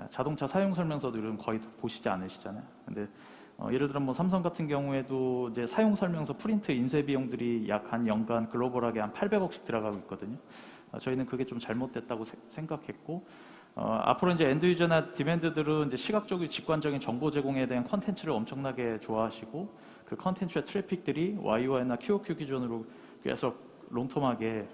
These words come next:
베이스가 굉장히 트래픽이 높아지고 있어요. 그래서,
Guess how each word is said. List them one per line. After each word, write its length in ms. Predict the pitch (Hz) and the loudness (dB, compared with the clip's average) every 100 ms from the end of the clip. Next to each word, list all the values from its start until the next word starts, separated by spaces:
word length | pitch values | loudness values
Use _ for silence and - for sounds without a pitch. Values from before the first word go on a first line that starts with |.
| - | -4
베이스가 520 | 120 120 - 113 110 | -2 -2 -2 -2 -2
굉장히 260 | 117 110 110 | -2 -2 -2
트래픽이 320 | 104 104 180 | -4 -2 -4
높아지고 480 | 107 - 113 107 87 | -4 -6 -8 -8 -12
있어요. 280 | - 90 92 - - - - - - | -14 -16 -18 -20 -20 -20 -20 -20 -8
그래서, 260 | 127 123 | -6 -4